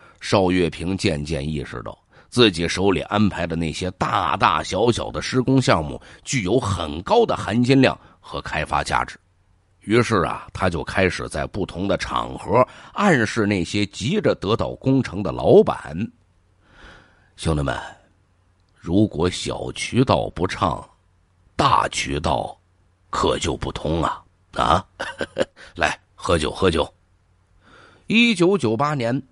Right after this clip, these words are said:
中秋节之前，邵月平在家里接到江苏省宿迁市某个体包工头刘某打来的电话。这个刘某啊，跟邵月平说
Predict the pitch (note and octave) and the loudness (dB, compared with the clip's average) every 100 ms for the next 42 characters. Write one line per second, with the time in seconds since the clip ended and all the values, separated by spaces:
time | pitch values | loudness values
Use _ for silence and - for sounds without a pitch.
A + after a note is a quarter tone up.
0 | _ - C#3+ D3 C3 C#3 A2 G#2+ A#2+ C3 | _ 0 2 2 2 2 4 2 2 0
1 | - D2+ E2+ - _ _ - - - B2 | -2 -4 -6 -6 _ _ -20 -8 2 4
2 | A2 G#2+ G2 F#2+ G#2 C#3+ - - G2 E2+ | 6 6 4 2 0 -2 -4 -6 -2 -2
3 | G#2+ G2 D#2+ B1 - F#2+ F2 C2+ C#2 - | 0 -2 -2 -6 -2 0 2 -2 -4 2
4 | B2 A#2+ - A#2+ - - - - A#3 A2+ | 2 2 0 -2 -4 -10 -12 -6 -2 -2
5 | - A2+ A#2 G#2+ F2+ - - - F#2+ G#2 | 2 2 2 0 -4 -6 -20 -6 2 2
6 | G#2+ A2 E3+ G#2+ - E2 A2+ A#2 A#2 B2 | 2 2 4 4 2 -6 -2 0 0 -2
7 | A2 F2+ G2+ F#2 B2 A3+ G3+ F#2 A2+ - | -2 -2 0 2 4 4 4 2 2 0
8 | A1+ A1+ C#2 E2+ A#1+ D2+ A#1+ - - _ | -4 -4 -4 -4 0 0 0 -8 -12 _
9 | _ _ _ _ _ - _ - G2+ F2+ | _ _ _ _ _ -20 _ 0 2 2
10 | D#2+ G2+ A#2+ C#2 A1 C2 C#2+ G#1+ - _ | 2 2 2 2 -2 -4 -4 -6 -14 _
11 | - F2+ F2 C#2+ C#2+ B1 D2+ F#2 G2+ G2 | -2 0 2 0 0 -2 -4 0 2 0